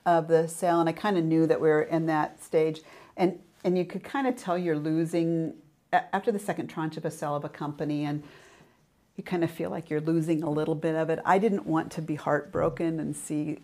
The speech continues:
what we had created lose some of what it had. Um, it was being sold to I H S. I H S is a great company,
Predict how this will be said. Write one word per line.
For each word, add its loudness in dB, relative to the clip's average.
what -2
we -4
had -8
created -4
lose 0
some -8
of -2
what -2
it -4
had. -4
Um, 0
it 0
was -8
being 0
sold -2
to -4
I -2
H -4
S. -4
I 6
H 0
S 0
is -6
a -2
great -4
company, -10